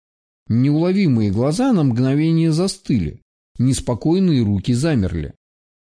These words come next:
Он раздражённо воскликнул: «Нет, даже не надейся», и снова засновал руками по телу, как будто искал карманы, которых в накидке не существовало. «Башкой вниз ты будешь сговорчивее»,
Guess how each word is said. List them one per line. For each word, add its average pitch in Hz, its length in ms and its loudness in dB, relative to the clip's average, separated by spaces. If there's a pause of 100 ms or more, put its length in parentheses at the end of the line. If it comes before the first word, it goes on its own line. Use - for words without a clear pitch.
(120)
Он 180 180 0
раздражённо 180 680 0
воскликнул: 104 680 -4 (380)
«Нет, 147 480 -2 (600)
даже 175 340 0
не 208 140 2
надейся», 165 680 -2
и 196 160 0
снова 190 400 0
засновал 147 640 0
руками 139 380 0
по 127 200 -2
телу, 175 380 0
как 117 260 -2
будто 156 320 0
искал 151 380 -2
карманы, 180 560 0
которых 101 440 -2
в 120 40 0
накидке 110 540 -2
не 143 180 2
существовало. 123 880 -4 (460)
«Башкой 208 460 0
вниз 233 480 0
ты 151 120 0
будешь 170 380 2
сговорчивее», 117 800 -2